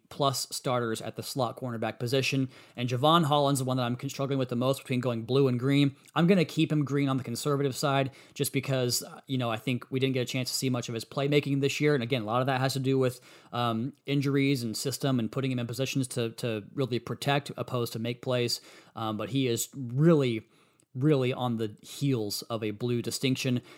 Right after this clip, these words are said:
and then Brandon Jones also gets a green distinction. So I have one, two, three, four, five, six, seven blue,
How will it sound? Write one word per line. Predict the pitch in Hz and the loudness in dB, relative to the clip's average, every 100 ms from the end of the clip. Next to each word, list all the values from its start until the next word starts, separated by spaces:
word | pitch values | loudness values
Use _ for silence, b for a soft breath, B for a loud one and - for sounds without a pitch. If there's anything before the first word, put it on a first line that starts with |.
| - | -6
and | 123 | -2
then | 123 | 0
Brandon | 135 131 123 | 0 2 2
Jones | 120 117 117 | 0 -2 -2
also | - 110 - 110 | -4 -6 -6 -8
gets | 110 110 | -8 -8
a | |
green | 101 110 104 | -8 -6 -6
distinction. | 98 - 101 - | -8 -8 -10 -10
So | - 113 | -6 -2
I | 127 | 2
have | 131 117 - _ _ _ _ _ _ - | 4 2 -2 _ _ _ _ _ _ -8
one, | 139 165 | -2 0
two, | - 151 | 2 0
three, | 147 139 | 0 -4
four, | - 123 | -4 -8
five, | - 110 104 | -6 -6 -4
six, | - - 180 - - - | -4 -2 -2 -4 -8 -6
seven | - 156 147 143 | -2 0 2 0
blue, | 123 143 185 214 | 2 6 6 6